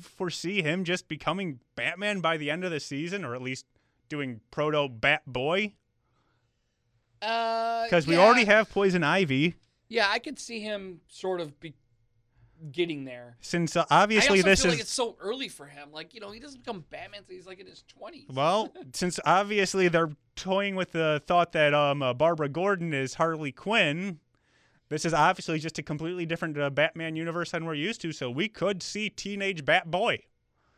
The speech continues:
Speaker 2: Yeah.
Speaker 1: Which I mo-, wouldn't necessarily be against. It's just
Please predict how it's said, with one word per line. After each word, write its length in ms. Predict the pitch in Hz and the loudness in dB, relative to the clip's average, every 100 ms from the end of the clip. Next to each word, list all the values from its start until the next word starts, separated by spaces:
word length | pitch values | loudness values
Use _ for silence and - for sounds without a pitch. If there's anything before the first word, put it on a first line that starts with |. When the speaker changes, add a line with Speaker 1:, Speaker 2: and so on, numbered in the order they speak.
| _ _ | _ _
Speaker 2:
Yeah. 280 | 302 269 294 | -6 -4 -2
Speaker 1:
Which 240 | 175 208 | 0 2
I 240 | 190 214 175 _ _ | 4 2 0 _ _
mo-, 280 | 180 185 226 | -4 -2 -2
wouldn't 340 | 160 269 330 240 | 0 0 0 4
necessarily 720 | 254 247 208 214 233 254 240 | 4 2 -2 -2 -2 -2 -4
be 220 | 214 226 | -4 -2
against. 460 | 214 170 277 247 - | -2 0 0 -2 -6
It's 160 | 147 - | -12 -8
just 240 | 175 | -6